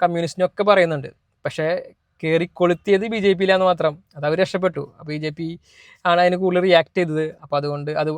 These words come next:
അതുപോലെ തന്നെ ഇതിനെ സപ്പോർട്ട് ചെയ്തിട്ടുള്ള കമ്മ്യൂണിസ്റ്റും നമ്മുടെ മുഖ്യമന്ത്രിയൊക്കെ പോയി സിനിമ കണ്ടാൽ തന്നെ ഇതൊക്കെ ഒരു പ്രൊമോഷനായി മാറി. അപ്പോ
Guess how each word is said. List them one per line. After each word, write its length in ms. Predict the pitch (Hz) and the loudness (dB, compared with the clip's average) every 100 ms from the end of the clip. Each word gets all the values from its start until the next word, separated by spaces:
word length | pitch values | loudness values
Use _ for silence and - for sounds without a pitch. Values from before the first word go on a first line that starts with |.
| 160 | -2
അതുപോലെ 280 | 151 156 160 | 2 2 2
തന്നെ 200 | 175 170 175 - _ _ _ _ _ _ _ _ - | 2 0 -4 -8 _ _ _ _ _ _ _ _ -4
ഇതിനെ 160 | 175 175 | -2 2
സപ്പോർട്ട് 300 | 185 175 170 | 2 2 2
ചെയ്തിട്ടുള്ള 280 | 175 170 175 175 | 2 2 2 2
കമ്മ്യൂണിസ്റ്റും 420 | 165 160 151 165 | 2 -4 -6 -6
നമ്മുടെ 180 | 151 147 151 | -6 -4 -6
മുഖ്യമന്ത്രിയൊക്കെ 500 | 143 160 151 160 160 160 | -6 -8 -2 -2 -2 -6
പോയി 100 | 160 | -4
സിനിമ 140 | 160 156 | -4 -4
കണ്ടാൽ 180 | 156 160 | 0 2
തന്നെ 120 | 156 160 | 2 0
ഇതൊക്കെ 260 | 165 - 170 | -2 -2 -6
ഒരു 80 | 165 190 _ - | -6 -10 _ 0
പ്രൊമോഷനായി 540 | 165 160 156 - 175 170 | 0 0 -4 0 0 0
മാറി. 180 | 151 143 _ _ _ _ _ _ _ _ - - - - _ _ | -2 -6 _ _ _ _ _ _ _ _ -20 -20 -20 -20 _ _
അപ്പോ 200 | 143 160 | -8 -4